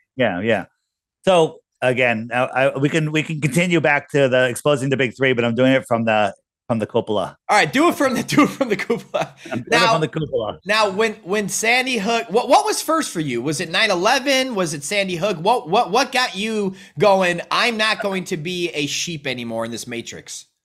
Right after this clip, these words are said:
Speaker 1: Well, I mean, I, you know, I, I, uh, the nine eleven happened first,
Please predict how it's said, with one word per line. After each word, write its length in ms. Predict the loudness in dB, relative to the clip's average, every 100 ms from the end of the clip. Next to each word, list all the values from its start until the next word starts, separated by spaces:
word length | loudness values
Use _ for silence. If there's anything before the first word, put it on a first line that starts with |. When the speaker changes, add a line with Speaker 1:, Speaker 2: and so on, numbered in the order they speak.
| _ _ _ -2
Speaker 1:
Well, 200 | 4 4
I 100 | 4
mean, 200 | 2 2
I, 240 | 0 -2
you 140 | 0 2
know, 80 | 2
I, 260 | 2 0 0
I, 100 | -2 -4 _ _ _ _ 0
uh, 180 | 0
the 180 | 2 0
nine 200 | 2 2
eleven 320 | 4 2 2 0
happened 300 | 0 -2 0
first, 340 | 2 2 0